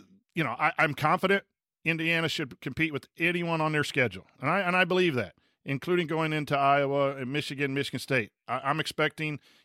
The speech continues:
Indiana to win every game because that's, uh, the way I, I operate. I don't go in expecting a loss, but it does worry me.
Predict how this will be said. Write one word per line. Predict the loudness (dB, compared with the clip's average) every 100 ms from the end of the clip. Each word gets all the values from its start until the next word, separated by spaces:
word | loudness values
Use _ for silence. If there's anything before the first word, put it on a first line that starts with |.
| -6
Indiana | -2 0 0 -2
to | -2
win | -2 0
every | 0 2 0
game | 4 4 4 0 -6
because | -4 -2
that's, | 0 0 0 -6 -6 -8 -14 -18 -12
uh, | -8 -4
the | -2
way | 2
I, | 6 4
I | 2 -2 2
operate. | 2 0 -2 -6
I | -4
don't | -4
go | -2 -2
in | -2
expecting | -6 -6 -6 -4
a |
loss, | 0 2 2 -2 -20 -14
but | 0 0
it |
does | 4 2 2
worry | 2 2 2
me. | -2